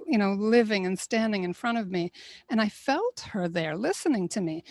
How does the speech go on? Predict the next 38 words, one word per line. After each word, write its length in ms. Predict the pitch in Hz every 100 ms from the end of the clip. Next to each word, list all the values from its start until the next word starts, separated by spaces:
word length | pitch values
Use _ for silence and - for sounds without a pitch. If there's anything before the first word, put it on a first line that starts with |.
| - - -
And 120 | 240
I 60 | 226
poured 280 | - 302
out 140 | 294 285
my 120 | 233
whole 360 | - - 330 320
story, 400 | - 247 196 175
all 220 | 233 262
the 100 | 254
bitterness, 640 | 185 208 202 180 156 -
and 120 | 202
I 60 | 190
raged 720 | 175 202 247 240 233 175 -
and 160 | 175 -
condemned 840 | 214 180 170 - 233 233 214 190
and, 240 | 185 180 180 - - - -
and, 340 | 240 202 190 196
uh, 280 | 190 185 226 -
accused 540 | 247 - 285 247 202
everybody 500 | 233 247 220 214 208
in 140 | 196 196
my 160 | 190
life. 280 | 185 180 180
Of 100 | 208
course, 260 | - 190 -
everyone 320 | 190 190 185
but 160 | 185
<laughs> 0 |
myself 720 | - 220 - - - 180 185 - - -
was 160 | - 226
to 100 | -
blame 400 | 190 208 208 208
for 140 | 190 180
all 180 | 190
my 140 | 190 180
unhappiness. 720 | 175 190 202 220 196 180 - - - - -
But 280 | 226 233 -
sh-, 280 | - -